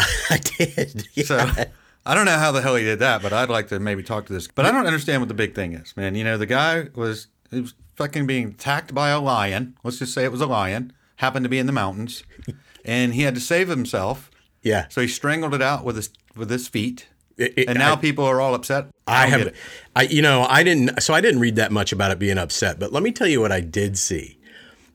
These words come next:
Speaker 1: I saw a video on YouTube where some M M A fighters are actually using this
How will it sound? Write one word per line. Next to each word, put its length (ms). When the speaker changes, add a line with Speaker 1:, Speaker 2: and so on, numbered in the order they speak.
Speaker 1:
I 120
saw 280
a 140
video 480
on 240
YouTube 560
where 160
some 280
M 140
M 160
A 140
fighters 560
are 240
actually 760
using 680
this 500